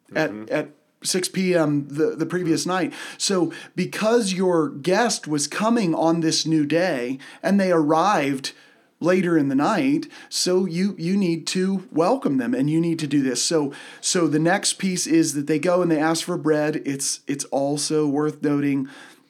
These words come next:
Speaker 1: the three loaves is not significant of anything. It's not allegorical. It, it just,
Speaker 2: <laughs>
Speaker 1: that's just what he was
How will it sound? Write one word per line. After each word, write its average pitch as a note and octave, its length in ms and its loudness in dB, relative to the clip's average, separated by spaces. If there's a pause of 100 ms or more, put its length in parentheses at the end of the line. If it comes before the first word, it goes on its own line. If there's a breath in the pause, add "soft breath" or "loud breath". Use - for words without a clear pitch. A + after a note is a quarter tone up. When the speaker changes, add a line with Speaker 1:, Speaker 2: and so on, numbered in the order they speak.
Speaker 1:
the C3+ 220 0
three D#3+ 480 0
loaves C#3 500 0
is C3 140 -4
not C#3 240 0
significant C3 640 0
of C3+ 160 -4
anything. C3 500 2
It's C3 180 0
not C3+ 240 0
allegorical. C3+ 880 0
It, D3 220 -6
it - 140 -2
just, - 300 -2
Speaker 2:
<laughs> - 80 -20
Speaker 1:
that's C#3 360 -2
just D3 220 -2
what D#3 260 0
he D#3 200 -4
was C#3+ 260 -2